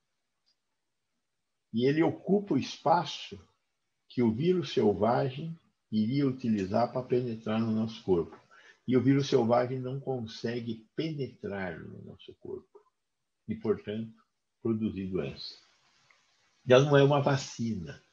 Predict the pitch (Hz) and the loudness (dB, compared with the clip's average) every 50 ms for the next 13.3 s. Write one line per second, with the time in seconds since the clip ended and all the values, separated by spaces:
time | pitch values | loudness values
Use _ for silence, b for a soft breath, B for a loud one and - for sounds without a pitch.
0 | _ _ _ _ _ - 98 92 - - 104 - - - 107 101 98 92 - 92 | _ _ _ _ _ -8 -6 -6 -4 -6 -6 -8 -6 -4 -4 -4 -2 -2 -4 -6
1 | 87 - - - - 87 90 - - 90 85 - - 104 92 92 - - 90 87 | -6 -6 -8 -8 -8 -8 -6 -6 -6 -6 -4 -2 -2 -2 -2 -2 -2 0 2 2
2 | 85 80 - - - 87 82 85 87 90 95 92 87 82 95 101 107 104 98 95 | 2 2 0 -4 -8 -6 -6 -6 -6 -6 -4 -4 -2 2 6 8 8 8 6 4
3 | 92 92 95 92 87 87 80 76 - - 82 78 80 101 117 113 90 80 - b | 0 -2 -2 -2 -4 -4 -4 -4 -4 -4 -4 -4 -4 -4 -2 0 -2 -2 -4 b
4 | b b b b b b b _ - 127 135 143 147 143 123 - - - 190 185 | b b b b b b b _ 0 2 4 4 6 4 4 2 2 2 2 2
5 | 185 185 160 147 139 135 - - - - 143 151 160 143 - - 180 139 - - | 4 4 2 4 2 0 -2 0 2 4 6 6 6 4 2 -2 -4 -4 -4 -4
6 | 160 147 143 139 - 127 127 127 131 135 - 143 123 117 127 123 113 113 - - | -6 -6 0 2 4 6 6 4 2 0 0 0 2 2 2 2 0 -2 -2 -4
7 | 127 120 110 107 101 107 104 98 104 98 - - 104 107 107 107 107 - - - | -4 -2 -2 -2 -4 -2 -2 -4 -6 -6 -6 -4 -4 -4 -4 -4 -6 -8 -8 -8
8 | 80 - - - - 127 139 135 127 120 117 123 - - 135 131 113 107 98 107 | -8 -8 -10 -8 -6 -4 -2 -2 0 -2 -2 -2 0 0 0 2 2 2 2 2
9 | 95 104 110 113 104 98 98 98 95 - - 104 95 95 92 - 104 98 95 - | 0 -2 -2 -2 0 0 0 0 0 -2 -4 -6 -6 -6 -6 -6 -4 -4 -2 -2
10 | 98 92 78 73 71 - - b b b b b b b b b b _ _ _ | -2 -2 -2 -2 -6 -12 -16 b b b b b b b b b b _ _ _
11 | _ - - 180 208 214 208 190 160 151 147 - - - - 143 147 139 123 - | _ 2 4 6 6 8 6 6 6 6 4 4 4 4 4 4 4 2 2 0
12 | - 120 117 127 135 143 143 139 135 139 - - 107 117 131 143 139 - 160 143 | -2 -6 -6 -6 -6 -8 -6 -4 -4 -2 0 0 0 2 2 0 -2 -4 -6 -4
13 | 135 117 120 123 139 147 | 0 2 4 4 4 4